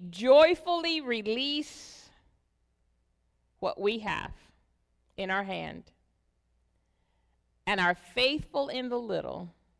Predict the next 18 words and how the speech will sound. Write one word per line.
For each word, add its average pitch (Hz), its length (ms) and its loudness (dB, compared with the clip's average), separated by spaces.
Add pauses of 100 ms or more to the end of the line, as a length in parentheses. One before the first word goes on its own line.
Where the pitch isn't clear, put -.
(680)
the 170 100 -6
Lord 220 360 0
promises - 920 -4 (1700)
that 151 120 -6
he 277 400 -6
will 254 200 -2
increase 240 500 -6
what 220 160 -4
we 214 140 -6
have 151 340 -10 (1300)
and 151 200 -6
he 156 520 -10 (260)
will 151 180 -4
reward 139 480 -10
us. - 440 -18 (1500)
Whatever 254 640 6
it 330 140 0
is 180 440 -2